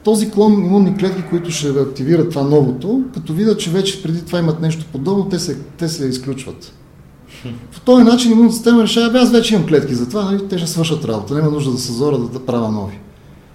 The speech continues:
Speaker 1: И тия вируси, които са малко изменчиви, те с-, така,
Speaker 2: Те реално
Speaker 1: така,
Speaker 2: продължават да
Speaker 1: така,
Speaker 2: на-,
Speaker 1: грипа поне така
Speaker 2: разболява.
Speaker 1: прави. Сега,
Speaker 2: И
Speaker 1: за това не мога конкретно да твърдя.
Speaker 2: Тоест, ваксината,
Speaker 1: За мен
Speaker 2: вероятно, ще трябва също да се променя с времето.
Speaker 1: За мен, да.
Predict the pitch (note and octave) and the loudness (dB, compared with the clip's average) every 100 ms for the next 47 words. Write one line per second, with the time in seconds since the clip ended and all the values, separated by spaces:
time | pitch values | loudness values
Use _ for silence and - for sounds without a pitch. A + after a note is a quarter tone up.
0 | - - - G#3 - B3+ A3+ A3+ A3 - | -20 -16 -12 -12 -4 -2 0 2 0 -2
1 | G#3 G#3 - D#3+ F#3 F#3+ D#3+ C3 E3+ G3 | -6 -6 -4 -2 -2 -2 -4 -2 -2 -2
2 | - E3 D#3 F3 E3+ - - - - - | -4 -8 -8 -8 -8 -14 -18 -20 -12 -6
3 | F3 D#3 D3+ C#3+ D3 D#3+ D#3+ C3+ B2+ D#3+ | -4 0 2 4 6 4 2 0 2 2
4 | D#3+ D3+ - C#3 C3 - - - G3 F#3 | 2 2 4 2 0 -6 -16 -12 -10 0
5 | B3+ - G#3+ G#3 C4 C4 - A3+ A2+ D3 | 2 2 2 2 2 2 4 4 2 -2
6 | B2 A2+ - - - _ _ _ _ F#3 | -4 -8 -14 -20 -20 _ _ _ _ -14
7 | D#3+ F3+ B3+ C#4 - F#3 G3 G3 F#3+ C#4 | -10 -2 0 0 -2 -6 -6 -6 -4 -2
8 | D4+ C#4+ C4 B3+ B3 A#3 F#3 F3 E3 C3+ | -2 0 2 2 2 -2 -4 -2 -2 -4
9 | B2 B2 B2+ B2 F#3+ C#4+ - C#3 D3+ D3+ | -8 -10 -8 -4 -2 -2 -6 -8 -6 -6
10 | D3+ - - E3+ F#3+ F#3+ D#3+ E3+ G#3 C4 | -8 -10 -8 -4 -2 -2 0 0 0 -2
11 | F3+ E3+ G3 C4 C#4+ C4+ - E3+ E3 E3 | 0 2 4 4 4 0 0 0 0 -4
12 | - E3 D3 C#3 C#3 D3+ D#3+ D#3 - C3 | -6 -6 -6 -10 -4 -2 -2 -4 -6 -4
13 | C3+ E3+ D3+ C#3 F#3 D#3+ | -2 -2 -4 -6 -8 -10